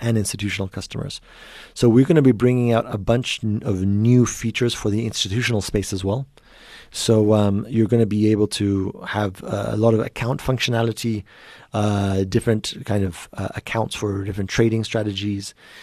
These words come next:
Um, we're, we're very excited to, and I'm not gonna announce it yet, Kieran, I'll come back on the show, but there's a,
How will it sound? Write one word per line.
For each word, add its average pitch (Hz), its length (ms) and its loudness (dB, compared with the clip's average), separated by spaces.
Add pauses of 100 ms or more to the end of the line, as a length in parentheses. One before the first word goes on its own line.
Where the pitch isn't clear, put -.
(260)
Um, 107 360 0 (100)
we're, 113 260 2
we're 123 280 4
very 165 380 4
excited 135 760 2
to, 110 580 2
and 113 100 -4
I'm 131 140 -2
not - 160 -4
gonna - 140 2
announce 147 260 4
it 131 80 2 (240)
yet, 123 400 6
Kieran, 101 260 0
I'll 101 80 -2
come 127 200 0
back 117 160 2
on 110 80 -2
the 101 80 -2
show, 104 300 -2
but 107 160 -4
there's 117 180 4
a, 107 120 4